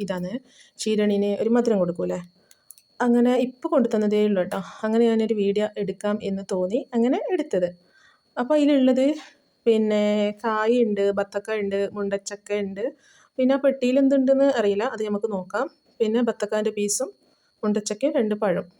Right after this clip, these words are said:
ഇതാണ് ഉള്ളത്. പിന്നെ ഏഴര മാസത്തിൽ ചീരണി കഴിക്കില്ലേ, അതിൻ്റെ ഒരു, ഏഹ്, മധുര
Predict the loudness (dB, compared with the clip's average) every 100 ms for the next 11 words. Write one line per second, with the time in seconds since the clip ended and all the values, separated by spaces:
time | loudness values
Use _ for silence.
0 | _ _ _ -8 -4 -2 -2 -4 -4 -4
1 | -6 _ _ _ _ _ -4 -4 -4 -4
2 | -4 -6 -8 -2 0 2 2 0 -2 -2
3 | 0 2 2 2 -2 -4 -2 -2 -4 -4
4 | -2 0 0 -2 -2 -4 -6 -10 _ _
5 | _ -6 -2 0 0 -2